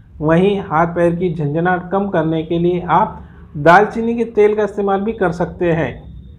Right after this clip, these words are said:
इसके लिए हाथ और पैरों को नियमित तरीके से दालचीनी का तेल लगा सकते हैं।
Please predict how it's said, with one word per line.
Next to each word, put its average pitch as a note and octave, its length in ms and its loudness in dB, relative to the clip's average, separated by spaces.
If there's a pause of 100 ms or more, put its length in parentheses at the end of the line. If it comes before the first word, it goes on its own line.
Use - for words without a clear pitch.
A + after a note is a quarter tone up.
(300)
इसके D#3+ 280 0
लिए F3+ 160 4
हाथ E3 480 2
और E3 160 0
पैरों D#3+ 340 0
को F#3+ 260 -4
नियमित E3+ 500 0
तरीके F3 380 0
से F#3 180 -2
दालचीनी E3+ 580 0
का F3+ 180 -2
तेल F3+ 320 -4 (380)
लगा F3+ 260 6
सकते E3+ 300 -4
हैं। D3 260 -6